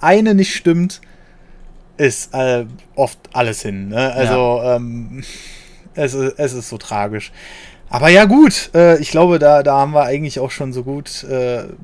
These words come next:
Speaker 1: wir haben das Thema hier gut angeschnitten, würde ich sagen.
Speaker 2: Mhm.
Speaker 1: Es, äh, f-, fällt dir noch irgendwas ein, was du jetzt, äh,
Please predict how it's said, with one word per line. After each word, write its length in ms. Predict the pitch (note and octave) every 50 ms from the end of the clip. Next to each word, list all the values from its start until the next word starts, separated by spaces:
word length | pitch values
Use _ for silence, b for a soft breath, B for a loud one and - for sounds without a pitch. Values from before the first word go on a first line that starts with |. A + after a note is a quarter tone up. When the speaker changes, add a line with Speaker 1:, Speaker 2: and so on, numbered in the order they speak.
| C#3 C#3 - - _ - E3 - - D3+ - B B B B
Speaker 1:
wir 320 | E3 C#3+ C#3 C3+ C#3 C#3
haben 160 | D#3+ F#3+ G#3
das 140 | G3+ - -
Thema 300 | - G#3 G#3 G#3 G3 E3+
hier 260 | D#3+ E3 D3 F3+ F3+
gut 420 | E3+ C#3 E3+ G3+ G3 - - - - _ _ _ _ _ - _ -
angeschnitten, 880 | - C#3+ F#3+ B3 B3+ G3 - - - - B2+ A2 G2 - A2 A2 G#2
würde 180 | G#2 G#2 G2 G#2
ich 100 | G2 -
sagen. 360 | - G#2+ G#2 G#2 G#2 A#2+ B2+
Speaker 2:
Mhm. 80 | F3 - B B B B B B B B B B B B -
Speaker 1:
Es, 180 | C#3 C3+ -
äh, 260 | C#3+ D3 D3 C#3 C3+ C#3+
f-, 280 | - - - - B2+
fällt 240 | - - D3 C3 -
dir 140 | - F#3+ G#3+
noch 200 | A#3+ A3 - -
irgendwas 460 | F3+ G3+ G#3+ G#3 F#3+ - F3 - -
ein, 260 | - D#3 E3+ F#3 F3+
was 180 | E3+ E3 - -
du 60 | D#3
jetzt, 480 | D3 C#3 - - - - - - - -
äh, 180 | D#3 C#3 C3